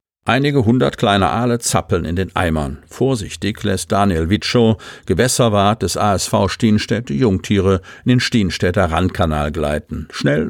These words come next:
waren die Farmaale im Dickicht der Wasserpflanzen verschwunden. Zuvor hatte Vorsitzender Günther Mangels rund viertausend Mini-Exemplare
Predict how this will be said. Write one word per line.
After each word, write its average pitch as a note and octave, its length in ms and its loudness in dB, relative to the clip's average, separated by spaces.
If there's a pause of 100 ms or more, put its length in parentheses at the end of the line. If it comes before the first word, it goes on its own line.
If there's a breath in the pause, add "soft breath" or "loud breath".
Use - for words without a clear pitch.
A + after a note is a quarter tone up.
waren G2+ 320 -4
die E2 100 -6
Farmaale G#2 760 2 (300 loud breath)
im D3+ 180 -2
Dickicht - 560 -2
der - 100 0
Wasserpflanzen - 720 -2
verschwunden. F2 680 -2 (100)
Zuvor C3 400 2
hatte A#2+ 220 0
Vorsitzender G2+ 680 0
Günther F2+ 280 2
Mangels F#2 440 2 (320 loud breath)
rund B2 160 4
viertausend A2+ 720 -2
Mini-Exemplare A2 1000 2